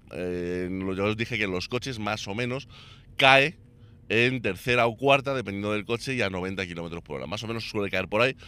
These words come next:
depende del coche, ¿vale? No, no es en todos igual, pero digamos que en un porcentaje muy alto estamos hablando de que está ahí.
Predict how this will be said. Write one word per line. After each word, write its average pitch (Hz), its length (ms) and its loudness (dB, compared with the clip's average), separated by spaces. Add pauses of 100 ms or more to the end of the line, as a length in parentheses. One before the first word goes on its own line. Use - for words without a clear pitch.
(280)
depende 107 320 -2
del 85 140 -2
coche, - 240 -12
¿vale? 95 160 -4
No, 87 200 -4
no 90 120 -4
es 95 100 -6
en 87 60 -8
todos 95 180 -4
igual, 107 240 0
pero 87 180 -6
digamos 80 300 -10
que 80 60 -14
en 76 80 -10
un 80 80 -12
porcentaje 82 440 -12
muy 85 220 -6
alto 85 320 -6 (320)
estamos 90 380 -10
hablando 90 260 -4
de 87 60 -6
que 82 80 -8
está - 160 -12
ahí. - 180 -14